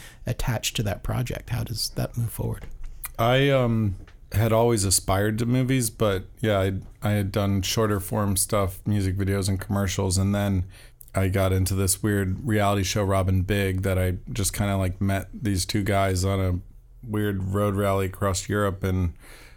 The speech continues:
Speaker 2: I ended up developing a T V show with them that ended up being successful. So I got kind of sidebarred in this reality thing for three years, the whole time aspiring to do features.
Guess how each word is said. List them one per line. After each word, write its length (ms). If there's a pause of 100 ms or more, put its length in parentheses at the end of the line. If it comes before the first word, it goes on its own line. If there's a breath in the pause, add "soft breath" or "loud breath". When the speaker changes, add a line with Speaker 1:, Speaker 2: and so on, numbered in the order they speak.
(200 loud breath)
Speaker 2:
I 100
ended 280
up 140
developing 480
a 40
T 180
V 120
show 240
with 180
them 200
that 160
ended 260
up 100
being 200
successful. 520
So 160
I 100
got 280 (840 loud breath)
kind 200
of 60
sidebarred 600
in 140
this 220
reality 420
thing 240
for 160
three 280
years, 400 (400 loud breath)
the 100
whole 160
time 320
aspiring 480
to 80
do 280 (480 loud breath)
features. 680